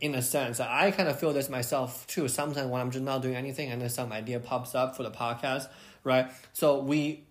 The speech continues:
we kind of, um, have this kind of a creative idea origin getting out from boredom. And I think boredom is a good thing.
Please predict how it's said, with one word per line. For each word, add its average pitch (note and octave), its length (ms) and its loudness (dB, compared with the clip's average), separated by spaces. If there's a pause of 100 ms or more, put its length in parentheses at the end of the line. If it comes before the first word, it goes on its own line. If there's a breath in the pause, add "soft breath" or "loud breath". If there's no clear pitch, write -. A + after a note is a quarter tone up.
we C#3+ 240 2
kind D#3+ 320 2
of, C3+ 240 2 (400 loud breath)
um, B2 500 2 (1160)
have C#3+ 340 2
this C#3+ 240 2
kind D#3 260 0
of C3+ 100 2
a B2+ 60 2
creative C3 720 0
idea A#2 720 0
origin A#2+ 800 2 (680 soft breath)
getting B2+ 320 2
out A#2 460 0
from G#2 380 -6 (720 loud breath)
boredom. A2+ 460 -2
And B2+ 140 -2
I A#2+ 80 0
think C3 300 -2
boredom D3+ 380 4
is A#2+ 100 0
a A#2+ 80 0
good A#2+ 260 -2
thing. - 340 -12